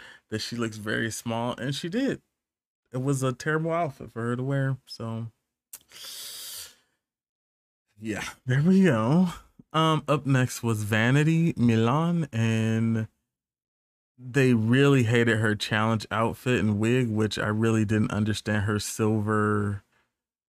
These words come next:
garment and her orange hair that she wore to ride the bike. It don't make sense, but that was her decision.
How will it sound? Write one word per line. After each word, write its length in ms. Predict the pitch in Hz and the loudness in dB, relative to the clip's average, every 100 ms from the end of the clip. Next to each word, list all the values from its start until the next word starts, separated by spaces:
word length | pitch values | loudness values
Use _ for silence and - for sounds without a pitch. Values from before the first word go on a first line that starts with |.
| _ _ 117 | _ _ -4
garment 840 | 110 107 113 113 113 117 110 - - | 0 4 4 4 4 4 2 -2 -2
and 180 | 117 98 | 0 2
her 200 | 113 - | 2 0
orange 440 | 107 107 113 110 | 0 0 0 0
hair 320 | 120 110 113 | -2 -2 0
that 160 | 113 113 | 0 0
she 260 | - 120 110 | -2 -2 0
wore 400 | 104 104 110 110 | 0 0 0 -2
to 180 | - 110 | 0 0
ride 380 | 101 104 107 | 2 2 0
the 80 | 104 | -2
bike. 640 | 101 156 113 123 - - _ _ _ _ _ _ _ - _ _ _ _ _ _ _ | -4 -4 -2 -4 -8 -20 _ _ _ _ _ _ _ -20 _ _ _ _ _ _ _
It 460 | 123 127 117 113 110 | 0 4 4 2 -2
don't 440 | 120 110 110 110 | -2 0 -2 -2
make 240 | 107 107 101 | -4 -4 -6
sense, 840 | - 185 262 262 - - - - 139 | -4 0 0 0 -4 -10 -10 -12 -6
but 340 | 120 120 101 | -2 0 0
that 140 | 117 110 | -2 0
was 180 | 139 139 | -2 0
her 160 | 165 | -2
decision. 840 | 165 170 196 196 226 262 294 302 | -2 -4 -2 -2 0 0 0 -2